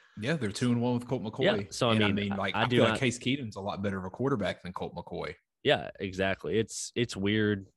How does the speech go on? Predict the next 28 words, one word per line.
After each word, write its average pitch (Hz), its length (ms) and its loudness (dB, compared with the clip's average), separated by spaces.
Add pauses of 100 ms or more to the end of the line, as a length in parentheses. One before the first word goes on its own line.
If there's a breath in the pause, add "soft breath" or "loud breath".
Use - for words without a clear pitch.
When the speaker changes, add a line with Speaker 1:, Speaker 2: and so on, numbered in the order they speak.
(120)
Speaker 2:
Uh, 87 460 -2 (480)
I, 92 180 -2
I 95 60 0
can't - 260 -4
really 92 160 0
make 87 260 -2
any 85 140 -6
sense 90 320 -6
of 85 120 -2
it 87 220 -2
in, 85 240 -6
in 87 140 -4
terms 85 320 -4
of, 82 140 -6
like, 80 260 -4 (140)
why 85 240 0
he 82 120 -6
even 80 200 -6
needed 82 220 -8
to - 100 -16
play 87 300 -2
against 90 260 -6
the 90 60 -2
Lions. 90 340 0 (280 loud breath)
And 113 80 0
he 120 80 4
looked 135 240 0
off. 95 480 -2